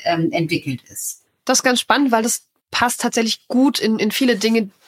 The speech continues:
Speaker 2: die wir so in der Startup-Szene besprechen, ne? Auch wenn es um die Frage geht, wie lange bin ich denn als Gründerin oder als Gründer persönlich geeignet, mein Startup noch zu führen,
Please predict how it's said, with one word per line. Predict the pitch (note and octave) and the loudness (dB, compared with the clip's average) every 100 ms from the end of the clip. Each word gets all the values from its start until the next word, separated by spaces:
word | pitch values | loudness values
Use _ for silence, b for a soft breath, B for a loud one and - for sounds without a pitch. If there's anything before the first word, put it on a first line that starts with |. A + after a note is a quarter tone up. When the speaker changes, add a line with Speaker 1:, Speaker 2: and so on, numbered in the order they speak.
| - | -6
Speaker 2:
die | A3 | -4
wir | G3 | -2
so | G3+ | 0
in | G#3 | 2
der | G#3 | 2
Startup-Szene | A3+ A#3+ B3 - G3+ F#3+ | 2 2 2 0 2 2
besprechen, | F#3+ - - F#3 G#3+ G3+ | 0 -4 -2 -2 0 0
ne? | G3 F3+ | 2 2
Auch | G3 | 2
wenn | G#3 | -2
es | |
um | - | 0
die | G3 | -4
Frage | - G3+ G3+ G3+ | -2 0 0 0
geht, | G#3 G#3+ B B B | 0 0 B B B
wie | G#3+ | -2
lange | G#3+ A3 A3 | 2 2 2
bin | A3+ | 2
ich | A3+ | 0
denn | - G#3+ | 0 -2
als | - | 0
Gründerin | - A3 A3 G#3+ | 4 6 6 2
oder | G#3+ G3+ | 2 2
als | F#3+ | 0
Gründer | - A3 G#3+ G#3 G#3 - | 0 2 4 4 2 -2
persönlich | G#3+ G#3 A#3 A#3 A3+ | 0 4 4 4 2
geeignet, | - - G#3+ A3+ - | 2 0 0 0 0
mein | G3+ | 0
Startup | G3 A3 G3 | 2 2 2
noch | F#3 F3 | 0 -2
zu | - | -4
führen, | F#3 - E3 D3+ | -6 -2 -2 -2